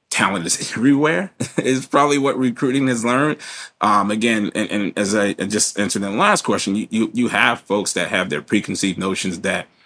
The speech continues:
uh, great tech talent sits here or great sales talent sits here,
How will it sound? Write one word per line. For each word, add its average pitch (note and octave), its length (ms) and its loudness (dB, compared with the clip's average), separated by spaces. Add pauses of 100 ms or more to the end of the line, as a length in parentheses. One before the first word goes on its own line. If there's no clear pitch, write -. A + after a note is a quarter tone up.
(400)
uh, F2+ 320 0 (800)
great A2 260 0
tech - 240 -2
talent G2+ 360 -2
sits - 300 -2
here D2 360 0 (240)
or F#2+ 360 0 (260)
great A2 280 -2
sales G2+ 440 0
talent F#2+ 340 -2
sits - 320 -2
here, E2 380 -2